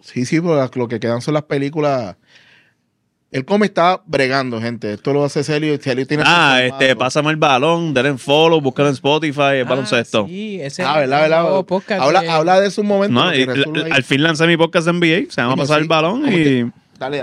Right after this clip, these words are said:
Speaker 1: dale.
Speaker 2: esperamos diez jueguitos de la temporada para arrancar y hablar de lo que estaba pasando en el mundo
Speaker 3: ¿Solo
Speaker 2: del N B A.
Speaker 3: diez han habido?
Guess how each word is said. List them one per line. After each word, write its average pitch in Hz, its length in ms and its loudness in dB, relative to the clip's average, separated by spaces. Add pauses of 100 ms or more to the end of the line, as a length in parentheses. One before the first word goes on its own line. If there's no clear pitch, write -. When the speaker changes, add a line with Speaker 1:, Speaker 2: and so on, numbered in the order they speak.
(160)
Speaker 1:
dale. 131 100 -6
Speaker 2:
esperamos 143 360 0
diez 160 140 4
jueguitos 165 720 4
de 156 80 2
la 160 80 4
temporada 156 400 2
para 156 160 -2
arrancar 156 260 -2
y - 40 0
hablar 160 200 4
de 156 100 2
lo 151 100 2
que 151 40 -2
estaba 151 220 0
pasando 151 240 -6
en 151 60 -4
el 151 40 -2
mundo 151 160 0
Speaker 3:
¿Solo 277 180 4
Speaker 2:
del 277 60 2
N 302 60 2
B - 20 4
A. 339 60 4
Speaker 3:
diez 330 80 2
han 339 80 -6
habido? 294 420 -2